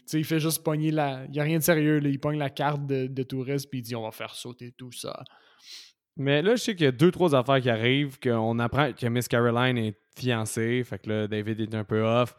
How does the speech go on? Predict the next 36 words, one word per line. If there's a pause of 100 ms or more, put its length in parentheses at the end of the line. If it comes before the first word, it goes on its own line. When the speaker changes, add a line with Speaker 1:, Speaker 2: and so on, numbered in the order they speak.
(420)
Speaker 2:
Puis
que
là,
en
tout
cas,
long
story
short,
de
manière,
ils
ont
l'idée
d'aller
chercher
de
quoi
dehors,
mais
finalement,
c'est
pas
la
bonne
idée.
Puis
la
meilleure
option,
c'est
la
vanne
de
Monsieur
McGiggle.